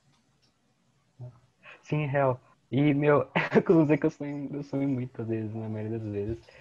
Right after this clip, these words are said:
E, realmente, eu fico imaginando, porque eu acho incrível, porque às vezes eu sonho alguma coisa, aí, às vezes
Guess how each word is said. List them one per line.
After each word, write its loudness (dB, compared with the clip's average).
E, -2
realmente, -2
eu -4
fico -10
imaginando, -2
porque -6
eu 0
acho -6
incrível, -4
porque -10
às -8
vezes -10
eu -4
sonho -10
alguma -6
coisa, -4
aí, -2
às 0
vezes -2